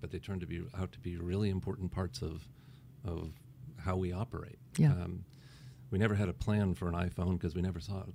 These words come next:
Speaker 1: saw it coming.
Speaker 2: Mm-hmm.
Speaker 1: We, we, uh, the, so the rapid turns of technology are such that,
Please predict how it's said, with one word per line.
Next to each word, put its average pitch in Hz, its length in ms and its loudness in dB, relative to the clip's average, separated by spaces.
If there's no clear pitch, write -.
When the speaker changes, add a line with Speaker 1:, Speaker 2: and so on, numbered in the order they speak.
Speaker 1:
saw - 240 -4
it 85 140 -8
coming. 98 440 2
Speaker 2:
Mm-hmm. 185 260 12
Speaker 1:
We, 95 200 -2
we, 90 320 -2
uh, 87 120 -8
the, 87 120 -8
so 87 280 -4
the 92 120 0
rapid 101 440 0
turns 95 460 2
of 85 120 -8
technology 90 760 -4
are 85 320 -6
such - 500 -6
that, 82 180 -2